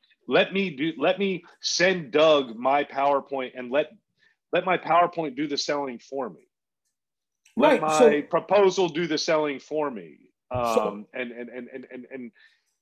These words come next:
Speaker 1: so, uh, th-, that,
Speaker 2: So why
Speaker 1: that,
Speaker 2: are you
Speaker 1: that's
Speaker 2: letting
Speaker 1: where I
Speaker 2: shitty proposals hate you on good proposals?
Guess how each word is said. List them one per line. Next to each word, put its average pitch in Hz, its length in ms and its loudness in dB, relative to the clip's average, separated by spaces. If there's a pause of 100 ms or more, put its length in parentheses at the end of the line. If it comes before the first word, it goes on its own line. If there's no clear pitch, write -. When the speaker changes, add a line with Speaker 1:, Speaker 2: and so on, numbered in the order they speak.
(200)
Speaker 1:
so, 151 280 0
uh, 143 40 -2 (260)
th-, - 120 -20 (160)
that, 180 160 -2
Speaker 2:
So 214 80 6
why 196 160 6
Speaker 1:
that, 240 80 10
Speaker 2:
are 262 40 8
you 262 80 6
Speaker 1:
that's 240 140 8
Speaker 2:
letting 202 160 4
Speaker 1:
where 156 180 2
I 143 40 2
Speaker 2:
shitty 240 260 2
proposals 165 880 0 (840)
hate 208 320 0
you 190 100 2
on 160 340 2
good 240 200 2
proposals? - 680 -18